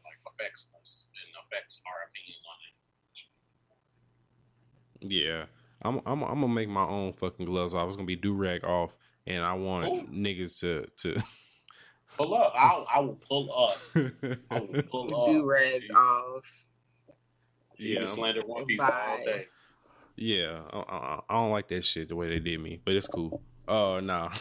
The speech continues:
Speaker 2: <laughs> Uh, all right, last question, then, then we can move on to the shits.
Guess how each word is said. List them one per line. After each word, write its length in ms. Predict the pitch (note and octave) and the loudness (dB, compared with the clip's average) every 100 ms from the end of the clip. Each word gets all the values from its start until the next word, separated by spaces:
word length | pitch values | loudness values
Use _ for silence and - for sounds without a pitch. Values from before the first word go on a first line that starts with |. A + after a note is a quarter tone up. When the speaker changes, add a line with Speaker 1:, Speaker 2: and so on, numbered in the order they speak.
| - - - | -14 -2 4
Speaker 2:
<laughs> 400 | D#3+ D#3 D3 B2 - - - - | 4 4 0 0 -8 -20 -14 2
Uh, 420 | C3 D3+ D#3 D3+ | 4 6 4 4
all 180 | C#3 C3 | 4 4
right, 60 | A2+ | 6
last 320 | C#3+ D#3 C3+ | 6 6 4
question, 360 | - A2+ F2+ F#2+ | 2 0 0 -4
then, 200 | G2 G2 | -2 0
then 140 | G#2+ | 0
we 100 | G#2+ | 0
can 100 | A2+ | 0
move 240 | F#2 G#2+ G2+ | 2 2 2
on 200 | F#2+ F2+ | 2 0
to 100 | F2 | -4
the 80 | E2+ | -4
shits. 320 | - F2 | -2 -2